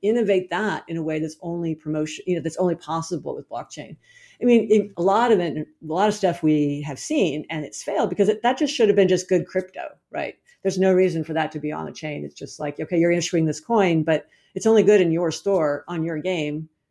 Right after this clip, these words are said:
So why not just, you know, make it, you know, why not just make it good crypto? It doesn't need to be on the chain. Um, so, you know, based on my experience,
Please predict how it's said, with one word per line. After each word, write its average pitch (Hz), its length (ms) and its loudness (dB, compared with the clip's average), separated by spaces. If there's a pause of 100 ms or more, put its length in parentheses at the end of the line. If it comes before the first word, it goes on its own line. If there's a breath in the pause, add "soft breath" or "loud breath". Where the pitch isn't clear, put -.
So 160 680 -2
why 170 240 -2
not 170 180 -2
just, 160 380 -6 (100)
you 165 100 -4
know, 147 180 -6
make 156 260 -4
it, 151 240 -4 (360)
you 165 120 -2
know, - 200 -10
why 170 160 0
not 160 140 -2
just 160 160 -6
make 160 120 -2
it 160 60 -4
good 147 180 -6
crypto? 160 220 -8
It 139 60 -10
doesn't 156 240 -6
need 165 160 0
to 151 80 2
be 151 120 -4
on 156 140 -10
the 147 80 -12
chain. - 320 -20 (800 soft breath)
Um, 147 500 -2 (800)
so, 190 300 4
you 196 140 8
know, 156 60 -2
based 226 240 4
on 202 80 2
my 180 120 2
experience, 165 760 -2